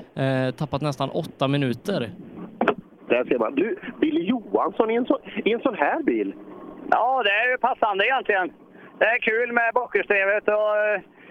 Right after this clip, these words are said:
Speaker 3: någon gång ska jag väl få ordning min bil och då få en träning lite.
Speaker 2: Hur långt har du kommit med den?
Speaker 3: Ursäkta?
Speaker 2: Hur långt har du kommit med den?
Speaker 3: Ja, det är svårt att säga, men det kommer nog att bli svårt att få färdigt i år som det ser ut i alla fall.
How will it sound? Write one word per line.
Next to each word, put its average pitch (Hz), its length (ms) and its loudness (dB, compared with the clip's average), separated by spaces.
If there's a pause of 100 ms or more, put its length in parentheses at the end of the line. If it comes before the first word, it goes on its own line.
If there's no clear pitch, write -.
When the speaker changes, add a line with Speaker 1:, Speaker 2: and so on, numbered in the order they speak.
(120)
Speaker 3:
någon 226 200 0
gång 240 180 0
ska 226 100 0
jag 220 60 0
väl 226 120 0
få 233 140 4
ordning 208 180 0
min 180 200 0
bil 220 200 0
och 196 80 -4
då 208 240 0 (180)
få 214 60 2
en 214 80 -2
träning 202 280 0
lite. 196 220 0 (360)
Speaker 2:
Hur 190 100 2
långt 196 180 0
har 202 80 0
du 180 60 0
kommit 185 220 0
med 185 80 0
den? 156 240 -2 (580)
Speaker 3:
Ursäkta? 196 340 0
Speaker 2:
Hur 202 100 2
långt 202 200 0
har 196 80 2
du 185 60 0
kommit 196 220 0
med 160 120 2
den? 117 140 0 (180)
Speaker 3:
Ja, 202 340 2
det 202 60 2
är 185 60 0
svårt 180 220 0
att 156 80 0
säga, 165 260 2
men 165 80 2
det 180 80 2
kommer 185 220 0
nog 180 240 2
att 180 120 0
bli 180 140 0
svårt 170 240 0
att 170 80 0
få 160 80 2
färdigt 156 300 0
i 156 40 4
år 139 180 2
som 160 100 -2
det 160 120 2
ser 165 80 0
ut 151 180 0
i 160 40 4
alla 143 140 2
fall. 131 140 2